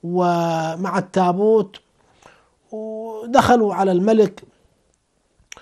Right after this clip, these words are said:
أراد ال-، ال-، الملك أن يفتح التابوت، قال: "أيها الملك"، إبراهيم قال: "أيها الملك، إن في حرمتي وابنة خالتي،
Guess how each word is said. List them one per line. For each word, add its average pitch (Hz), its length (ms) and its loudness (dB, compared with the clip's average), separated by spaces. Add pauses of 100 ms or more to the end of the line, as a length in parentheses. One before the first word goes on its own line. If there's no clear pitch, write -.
(220)
أراد 220 320 6
ال-، 233 240 4
ال-، 220 220 -2 (360)
الملك 208 340 0
أن 202 120 -4 (400)
يفتح 208 300 2
التابوت، 220 540 0
قال: 311 260 0
"أيها 294 300 6
الملك"، 247 320 0
إبراهيم 214 200 -2
قال: 254 180 -4
"أيها 277 220 6
الملك، 247 560 6 (680)
إن 294 180 4
في 277 200 2
حرمتي 269 560 4
وابنة 233 260 0
خالتي، 226 800 2